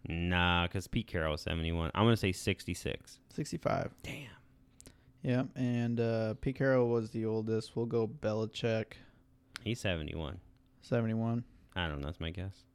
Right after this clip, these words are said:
Speaker 2: Uh, do, do, do, do. Correct.
Speaker 1: Damn, I'm
Speaker 2: Seventy-one
Speaker 1: on it.
Speaker 2: years old. April sixteenth. A couple weeks before me.
Speaker 1: Oh.
Speaker 2: Me and Billy. But, uh, so I think, yeah,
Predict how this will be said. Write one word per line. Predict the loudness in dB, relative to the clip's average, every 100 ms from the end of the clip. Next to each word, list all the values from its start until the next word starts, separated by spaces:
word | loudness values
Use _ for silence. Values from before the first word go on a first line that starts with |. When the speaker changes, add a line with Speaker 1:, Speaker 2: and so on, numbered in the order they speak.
| _ -2
Speaker 2:
Uh, | 0 -2 -4 -4 -4 -4 -6 -10 -16 -20 -20 -20 _ _ -20 -20 -20 _ _ _
do, | -8 -8
do, | -8
do, | -8
do. | -4 0 2 0 -2 -8
Correct. | -2 0 -2 -8 -20 -20 -20 -20 -20 -20 -18
Speaker 1:
Damn, | -12 -12 -10
I'm | -4
Speaker 2:
Seventy-one | 0 2 2
Speaker 1:
on | 0
it. |
Speaker 2:
years | -2 -4
old. | -6 -6 -12 -6
April | -4 -4
sixteenth. | -4 -4 -6 -8 -8 -10 -16 -20 -20 -20 -20
A | -10
couple | -6 -6
weeks | -8
before | -12 -12 -6
me. | -4 -4 -6 -14 -18 -12
Speaker 1:
Oh. | -10 -10 -14 -20 -20 -20 -20 -20 -20 -20 -20 _ -6
Speaker 2:
Me | 0 0
and | 2
Billy. | 0 0 -6 -14 -20 -20 _ -20 -20 -20 -20 _ -10
But, | -4 -2
uh, | 0 -2 -4 -6 -10 -20 -20 _ _ _ _ _ _ -20 -20 _ -20 -20 _ _ _ _ -20 -20 -20 -20 -18 -4
so | 2 2 2 0
I | 0
think, | 2 0 0
yeah, | 0 0